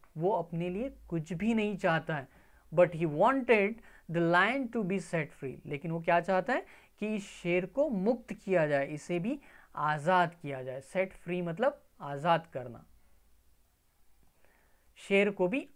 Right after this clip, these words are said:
आज़ाद किया जाए। Then the two friends went back to the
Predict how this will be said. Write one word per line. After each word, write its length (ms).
आज़ाद 640
किया 180
जाए। 260
Then 360
the 100
two 120
friends 380
went 240
back 240
to 100
the 100